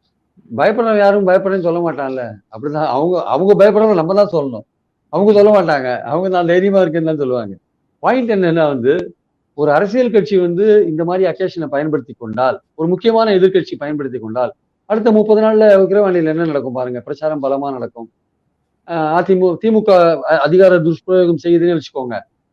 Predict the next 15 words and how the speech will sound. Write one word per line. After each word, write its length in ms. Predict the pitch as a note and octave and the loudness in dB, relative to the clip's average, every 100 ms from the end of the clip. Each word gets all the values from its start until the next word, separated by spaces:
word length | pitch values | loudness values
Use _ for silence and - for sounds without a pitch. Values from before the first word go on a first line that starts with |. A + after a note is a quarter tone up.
| _ | _
அதை 140 | E3 F3 | 2 2
எக்ஸ்போஸ் 400 | E3 - A3+ G#3+ | 2 2 2 2
பண்ற 200 | F#3 E3+ | 0 2
வாய்ப்பு 320 | D#3 E3 E3+ | 4 2 0
உங்களுக்கு 300 | E3 C#3+ C#3 | 0 -2 -2
கிடைக்கும். 340 | B2+ B2+ B2 A#2+ _ _ _ _ - | -6 -6 -8 -10 _ _ _ _ -4
திமுக 280 | A#3+ A#3 A3+ | 0 2 4
அரசாங்கத்தோட 640 | F3+ E3 E3+ E3+ E3+ D3+ | 2 0 -2 -2 0 -2
குறைகளை 380 | - F#3 F#3 G3 | 0 2 4 4
மக்களுக்கு 460 | E3+ D#3+ G3+ F3+ E3 | 2 -2 -2 -2 0
கொண்டு 200 | D#3 D#3+ | -2 -2
செல்ற 220 | D#3 C#3+ C#3 | -2 0 0
வாய்ப்புகள் 400 | C#3+ C#3+ D#3+ D#3+ | 0 -2 -4 -4
உங்களுக்கு 320 | C3+ B2+ B2 | -4 -4 -6
கிடைக்கும். 320 | B2 A#2+ | -8 -10